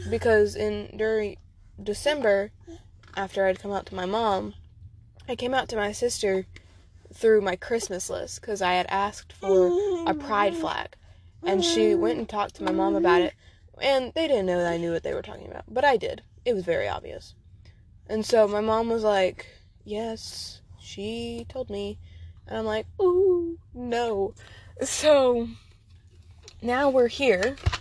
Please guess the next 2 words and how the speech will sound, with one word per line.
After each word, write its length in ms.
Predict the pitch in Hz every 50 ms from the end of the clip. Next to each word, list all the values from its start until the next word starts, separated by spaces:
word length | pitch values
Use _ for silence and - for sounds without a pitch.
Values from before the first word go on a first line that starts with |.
| - - - - - - - - - - - - - - - - - -
February, 880 | - - - 240 202 196 196 196 196 190 190 190 190 196 208 220 233 233 - - - - - - - -
no, 300 | - 196 180 175 180 202